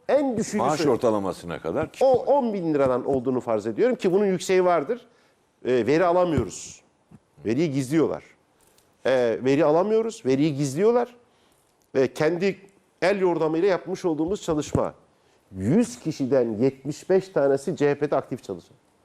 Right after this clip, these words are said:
Speaker 1: atananlardan. Ve bir aylık maliyeti yaklaşık bir trilyon, bir yıllık maliyeti on iki trilyon. Buyur.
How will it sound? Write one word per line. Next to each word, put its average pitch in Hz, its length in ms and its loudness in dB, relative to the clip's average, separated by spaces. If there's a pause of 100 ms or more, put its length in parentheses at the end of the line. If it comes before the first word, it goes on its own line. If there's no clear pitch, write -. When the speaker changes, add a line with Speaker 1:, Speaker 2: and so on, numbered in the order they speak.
(120)
Speaker 1:
atananlardan. 87 640 -4 (1300)
Ve 165 240 2 (460)
bir 127 220 0
aylık 147 360 0
maliyeti 123 560 -2
yaklaşık 127 500 -4
bir 156 100 0
trilyon, 185 540 0 (1200)
bir 175 140 2
yıllık 135 320 2
maliyeti 123 440 0
on 117 160 0
iki - 200 -10
trilyon. - 380 -14 (800)
Buyur. 190 140 0